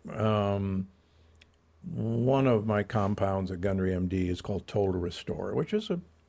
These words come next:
my humble opinion, a really good gut repairing compound, gut wall compound.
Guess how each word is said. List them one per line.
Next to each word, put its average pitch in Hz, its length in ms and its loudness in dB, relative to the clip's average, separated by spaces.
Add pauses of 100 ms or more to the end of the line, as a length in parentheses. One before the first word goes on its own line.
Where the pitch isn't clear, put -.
(360)
my 127 160 -2
humble 107 300 0
opinion, 104 400 -2
a 95 80 0
really 101 420 2
good 92 400 -2 (800)
gut 104 280 2 (960)
repairing 90 600 -4
compound, 87 460 -6
gut 110 180 2
wall 90 380 -2
compound. - 480 -10